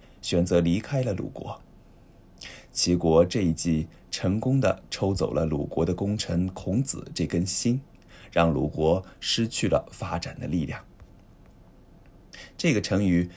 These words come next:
虽然在现代汉语中不怎么被使用，但是可以说在任何时代的任何竞争中都是很有用的。无论对方是国家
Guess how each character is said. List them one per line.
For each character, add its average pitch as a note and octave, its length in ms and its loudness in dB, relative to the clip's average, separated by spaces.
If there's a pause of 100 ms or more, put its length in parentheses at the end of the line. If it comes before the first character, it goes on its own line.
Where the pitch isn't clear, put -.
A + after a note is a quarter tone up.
虽 - 200 0
然 G2 220 4
在 G#2 140 0
现 G#2 240 2
代 F#2+ 140 2
汉 G2+ 260 -2
语 - 100 -2
中 G#2 340 -2
不 G#2 120 -4
怎 - 160 -8
么 - 80 -6
被 D#2+ 140 -4
使 - 200 -4
用， - 180 -4 (560)
但 G2 120 2
是 F#2+ 120 -2
可 F#2 160 -2
以 F2 60 4
说 F2+ 340 4 (160)
在 F#2+ 160 2
任 C3 260 2
何 - 160 0
时 E2 240 -2
代 F2 140 2
的 D#2+ 320 2
任 C#3+ 220 2
何 F2 220 0
竞 F#2 280 0
争 A2 200 -2
中 G2+ 240 -2 (240)
都 G2 120 0
是 - 120 -2
很 - 220 -6
有 G#2 160 0
用 E2+ 200 -2
的。 - 100 -10 (840)
无 E2+ 80 2
论 F#2 160 4
对 E2+ 160 2
方 F2+ 260 2
是 - 140 -2
国 E2+ 240 2
家 G#2 320 -4